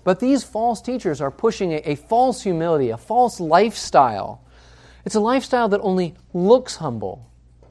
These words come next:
It looks humble, as we see further in verse twenty-one, because they're staying away from all these things. They're saying, "We're, we're not gonna go there. We're just gonna be, uh, we're just gonna stick to these particular things." But it's actually a false kind of humility, because in reality, it's not pleasing God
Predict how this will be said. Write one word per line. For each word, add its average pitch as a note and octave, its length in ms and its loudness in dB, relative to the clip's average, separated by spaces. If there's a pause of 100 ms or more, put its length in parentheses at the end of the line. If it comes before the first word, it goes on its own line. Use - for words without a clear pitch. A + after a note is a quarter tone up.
(100)
It D3+ 80 0
looks G3+ 220 4
humble, G3+ 240 4
as C#3+ 120 2
we C#3+ 80 -4
see F#3 220 -4
further F#3+ 340 0
in C#3+ 120 -2
verse D#3 200 -4
twenty-one, E3+ 760 -4 (300)
because G3 220 4
they're G3 100 2
staying B3 360 4
away A3+ 300 8
from F#3 180 -2
all G#3 140 4
these G#3 240 0
things. F3+ 240 -4
They're C3+ 80 -6
saying, E3+ 220 -4
"We're, F#3 120 0
we're G3+ 140 -2
not B3+ 180 0
gonna G#3+ 160 0
go F#3+ 360 4
there. A2+ 400 -2 (420)
We're D#3 120 -4
just F#3 140 -4
gonna F#3+ 320 0 (480)
be, D3+ 480 -2
uh, B2 320 -4
we're C#3 120 -4
just E3 180 -6
gonna D#3+ 100 -2
stick G3 360 -4
to D3+ 100 -2
these D#3 300 -6
particular D3 480 -8
things." A2+ 680 -14 (1120)
But A3 80 -8
it's A3 80 -8
actually C#4+ 260 0
a C4+ 40 -2
false A3 360 -2
kind A3 220 -4
of F3 80 -4
humility, F#3 380 -2
because G3 260 -6
in G#3+ 80 -4
reality, A3 440 0
it's A3 180 -8
not G3+ 320 -6
pleasing G3+ 420 -6
God C3 500 -6